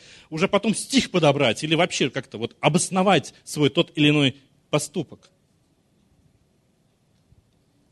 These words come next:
Бог сам повеля-, повелевает Иакову вернуться обратно в родные края. Возможно, Иаков особо и не хотел, несмотря на то, что он страдал от Лавана, который тоже его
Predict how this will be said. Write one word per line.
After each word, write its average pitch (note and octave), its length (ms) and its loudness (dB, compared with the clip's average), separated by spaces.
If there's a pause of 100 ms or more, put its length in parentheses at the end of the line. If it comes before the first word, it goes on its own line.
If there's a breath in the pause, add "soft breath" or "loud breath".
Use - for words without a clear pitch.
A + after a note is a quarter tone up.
(340)
Бог G3+ 240 2
сам C#4+ 340 -2
повеля-, A3 480 0
повелевает G3 680 -2
Иакову F#3+ 380 -2
вернуться F#3 640 -2
обратно G#3 560 0
в F#3 60 -2
родные G3 360 0
края. G3 380 -6
Возможно, G#3 800 -2
Иаков A3+ 340 -2
особо A3 380 -2
и A3+ 40 -4
не A3 100 -8
хотел, A3+ 320 -6
несмотря F#3 240 -8
на F3 40 -10
то, G3 80 -6
что G3+ 120 -10
он F#3+ 60 -8
страдал G3+ 360 0
от E3 240 -4
Лавана, F3 400 -2
который C#3+ 260 -12 (220 soft breath)
тоже C4 320 2
его F#3+ 180 2